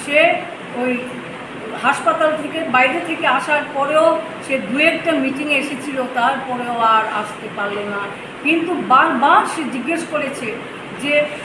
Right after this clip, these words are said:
"আমাদের কী প্রোগ্রাম আছে, আমাদের গণ আন্দোলনে কী প্রোগ্রাম আছে?" এই তো সেদিন আমরা যে ত্রাণ, আমি ওমা-, ওর সঙ্গে আমার প্রায় সময় ফোনে কথা হয়,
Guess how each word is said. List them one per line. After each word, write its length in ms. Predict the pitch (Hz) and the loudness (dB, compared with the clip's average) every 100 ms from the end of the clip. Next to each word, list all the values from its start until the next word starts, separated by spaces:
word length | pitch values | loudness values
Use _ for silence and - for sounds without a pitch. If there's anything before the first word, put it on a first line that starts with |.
| - | -4
"আমাদের 380 | 226 294 302 339 - | 0 0 2 0 0
কী 140 | 359 | 0
প্রোগ্রাম 460 | 370 330 262 302 302 | 0 -2 0 0 2
আছে, 440 | 269 254 254 233 - - - | 2 0 -4 -6 -6 -10 -6
আমাদের 400 | 240 294 302 311 311 - 214 | -2 -2 0 -2 -4 -8 -4
গণ 240 | 240 294 330 | 0 4 6
আন্দোলনে 520 | 359 359 370 359 339 | 6 6 2 2 2
কী 180 | 311 262 | -2 -4
প্রোগ্রাম 400 | 277 269 269 254 | -2 -2 0 2
আছে?" 400 | 247 247 240 233 - - - - - - | 0 -2 -4 -6 -6 -10 -12 -14 -14 -8
এই 100 | 214 240 | -6 -4
তো 120 | 294 | -4
সেদিন 460 | - 285 285 311 - - - - - - | -4 -2 2 0 0 -6 -10 -14 -12 -6
আমরা 320 | 226 277 294 | -2 2 2
যে 100 | 311 - | 0 -4
ত্রাণ, 380 | - 277 311 294 190 - - | 2 4 4 2 -2 -8 -8
আমি 220 | 226 269 302 | -4 -2 -2
ওমা-, 680 | 262 262 269 - 240 233 | 0 0 0 -2 -6 -4
ওর 80 | 262 | -4
সঙ্গে 340 | - 330 320 | -2 -2 2
আমার 260 | 294 277 277 269 | 2 2 2 2
প্রায় 240 | 269 285 | 2 4
সময় 260 | 320 320 277 247 | 2 0 0 -2
ফোনে 180 | 269 277 | -4 -4
কথা 240 | 262 254 247 | -2 0 -2
হয়, 340 | 220 233 226 | 0 2 2